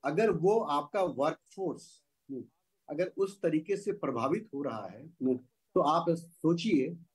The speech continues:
कि आप उसका इस्तेमाल अपने production में किस तरह से कर पाएंगे। तो इसमें सरकार और समाज दोनों को साथ चलने की जरूरत है। डॉक्टर साहब ने कहा कि बहुत सारे reports अभी आने बाकी हैं।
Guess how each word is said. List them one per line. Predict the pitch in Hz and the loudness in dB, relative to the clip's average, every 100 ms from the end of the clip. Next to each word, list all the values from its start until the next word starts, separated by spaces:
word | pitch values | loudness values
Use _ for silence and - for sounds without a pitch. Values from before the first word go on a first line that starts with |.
| _ - | _ -2
कि | 196 | 2
आप | 160 170 | 2 4
उसका | 175 175 190 | 2 2 2
इस्तेमाल | 175 - 165 151 165 208 - _ _ _ _ - | 2 2 0 4 4 2 -4 _ _ _ _ -6
अपने | 143 - 190 | -6 -2 0
production | 202 143 143 - 196 190 | 0 2 0 0 -4 0
में | 175 190 - _ - | 2 2 0 _ -4
किस | 233 - | -4 0
तरह | 202 | -2
से | 214 233 | 0 -2
कर | 190 - | -2 0
पाएंगे। | 127 92 - _ _ _ _ _ - | -2 -4 -14 _ _ _ _ _ -2
तो | 220 226 _ _ _ _ _ | 0 0 _ _ _ _ _
इसमें | 165 170 190 220 233 233 - _ _ _ _ _ _ _ _ _ | -4 -2 0 2 2 0 -10 _ _ _ _ _ _ _ _ _
सरकार | - - 143 143 151 170 - _ _ _ _ _ _ - | -12 -2 0 2 2 2 -4 _ _ _ _ _ _ -4
और | 147 165 156 | 2 2 0
समाज | - 131 139 170 180 | -4 0 2 2 -2
दोनों | 127 135 160 190 | -4 -2 0 0
को | 175 185 | 0 -4
साथ | - 139 165 | 0 0 0
चलने | - 143 147 170 | 0 -2 2 0
की | 170 160 | 0 -2
जरूरत | 127 117 143 156 160 | -2 -2 -2 -4 -6
है। | 196 _ _ _ 120 | -10 _ _ _ 0
डॉक्टर | 139 139 170 | 0 2 0
साहब | 165 160 | 2 2
ने | 170 | 2
कहा | 170 160 | 2 0
कि | 180 190 | 2 0
बहुत | 139 139 175 | 0 0 -2
सारे | - 151 160 | -2 -2 0
reports | 147 143 156 170 170 | -2 -2 -2 -4 -6
अभी | 135 - _ - | -12 -12 _ -2
आने | 139 151 | 0 0
बाकी | 110 110 160 | -2 -4 -8
हैं। | 117 | -10